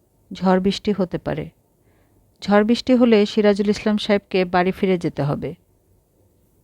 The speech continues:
আজ তার খুব শখ ছিল বিনতির ওখানে রাত কাটাবেন। তিনি মাসে একবার বিনতির ওখানে কিছুটা সময় থাকেন। এই মেয়েটি ভালো,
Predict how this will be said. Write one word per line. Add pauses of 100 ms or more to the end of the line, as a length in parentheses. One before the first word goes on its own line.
(840)
আজ (100)
তার
খুব
শখ
ছিল (340)
বিনতির
ওখানে
রাত
কাটাবেন। (1200)
তিনি
মাসে
একবার
বিনতির
ওখানে
কিছুটা
সময়
থাকেন। (1400)
এই
মেয়েটি
ভালো,